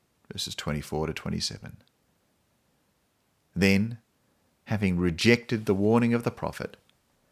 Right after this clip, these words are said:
they head into battle with their armies, with King Ahab choosing to be disguised. Yet,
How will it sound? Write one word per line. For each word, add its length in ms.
they 120
head 220
into 180
battle 460
with 160
their 180
armies, 600
with 160
King 220
Ahab 500
choosing 400
to 80
be 140
disguised. 840
Yet, 380